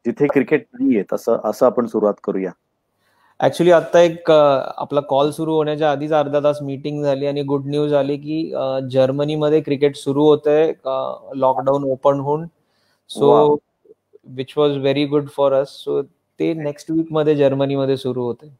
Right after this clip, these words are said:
Speaker 1: ओके. त्याच्या व्यतिरिक्त कुठल्या देशात आहात?
Speaker 2: So, जर्मनीमध्ये आहे, कतारमध्ये आहे, अ, कॅनडामध्ये सुरू होणार आहे, जपानमध्ये
Speaker 1: हम्म.
Speaker 2: सुरू होणार आहे, इंडोनेशियामध्ये सुरू होणार आहे.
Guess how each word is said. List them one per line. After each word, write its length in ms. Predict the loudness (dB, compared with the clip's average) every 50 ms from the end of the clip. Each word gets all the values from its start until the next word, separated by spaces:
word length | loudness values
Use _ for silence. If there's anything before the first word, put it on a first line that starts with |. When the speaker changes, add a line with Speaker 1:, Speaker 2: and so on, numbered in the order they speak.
| _ _ _ _ _ _ _ _ _ _ -10 -10 -10
Speaker 1:
ओके. 260 | -10 -10 -12 -14 -14
त्याच्या 500 | -14 _ _ _ -2 -2 0 2 2 2
व्यतिरिक्त 460 | 2 2 2 0 -2 -2 0 0 -2 0
कुठल्या 240 | 0 -2 -2 -2 -4 -4
देशात 220 | -4 -6 -6 -6 -6
आहात? 140 | -6 -10 -12 -12 _ _ _ _ _ _ -14 -6 -4
Speaker 2:
So, 80 | -2 0
जर्मनीमध्ये 760 | 4 4 4 4 6 4 4 4 4 4 4 4 4 4 4
आहे, 400 | 4 4 4 2 0 -2 -2 -4
कतारमध्ये 720 | -4 -4 -4 0 2 2 2 2 2 0 0 2 4 4
आहे, 380 | 4 4 2 0 -2 -2 -6 -8 _ _ _ _ _ -14
अ, 320 | -12 -10 -10 -8 -10 -10 -10 -6
कॅनडामध्ये 600 | -4 -4 0 0 2 2 2 2 2 2 0 0
सुरू 240 | -2 -2 -2 0 0
होणार 300 | 0 0 0 0 -2 -2
आहे, 180 | -2 -2 -4 -4 _ _ _ _ _ _ _ -6 0
जपानमध्ये 600 | 0 2 2 4 2 2 2 2 0 0 0 0
Speaker 1:
हम्म. 20 |
Speaker 2:
सुरू 280 | -2 -2 -4 -2 0 0
होणार 280 | 0 0 0 0 0
आहे, 200 | 0 0 0 -2
इंडोनेशियामध्ये 800 | -2 -2 -2 -2 0 -2 -2 -4 -2 -2 -2 0 0 0 -2 -4
सुरू 260 | -2 -4 -4 -2 0
होणार 300 | 0 0 0 -2 -2 -2
आहे. 80 | -4